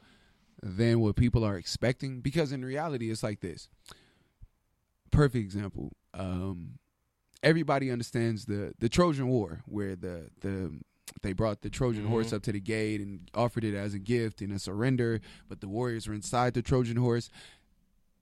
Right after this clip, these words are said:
Speaker 1: People forget, like, they always look at that like it was a good idea, but what you fail to realize is they walked that horse right up to that front gate that everybody thought was impenetrable and that you would never get in through.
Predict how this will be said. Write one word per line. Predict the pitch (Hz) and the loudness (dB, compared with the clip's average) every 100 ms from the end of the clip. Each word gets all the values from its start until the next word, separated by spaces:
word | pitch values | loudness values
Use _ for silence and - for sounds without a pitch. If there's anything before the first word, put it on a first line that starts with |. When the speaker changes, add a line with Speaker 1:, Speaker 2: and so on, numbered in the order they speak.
| _ | _
Speaker 1:
People | 123 233 214 | 8 8 2
forget, | - 139 107 156 175 | 0 0 4 4 4
like, | 127 123 | 2 4
they | 165 | 6
always | 185 156 | 8 6
look | 151 | 4
at | |
that | 143 135 | 4 4
like | 123 123 | 4 4
it | |
was | 131 110 | 2 2
a | |
good | 98 139 | 2 4
idea, | 143 120 104 139 156 165 | 4 2 -2 -2 -4 -4
but | 131 | 0
what | 123 143 | 2 2
you | 185 | 0
fail | 185 190 | 0 2
to | |
realize | 151 180 185 190 | 2 0 -2 -4
is | 202 214 - - | -4 -8 -10 -4
they | 120 175 | 2 4
walked | 147 131 170 - | 4 4 4 2
that | 143 | -2
horse | 127 151 160 - | 0 0 0 0
right | 127 151 | 0 2
up | 139 | 0
to | - | 0
that | 135 123 | -2 -4
front | - 151 135 | -4 -4 -2
gate | 113 156 - | 0 0 0
that | 113 | 0
everybody | 139 143 131 127 | 2 2 2 2
thought | 143 123 | 2 2
was | 123 | 0
impenetrable | 113 120 151 156 156 147 | 2 6 6 4 2 -2
and | 110 117 | -4 -4
that | 117 | -4
you | 127 | -4
would | 110 | -4
never | 107 135 143 135 | 0 0 0 -2
get | 135 | -2
in | 139 127 | -2 -4
through. | 104 90 | -6 -12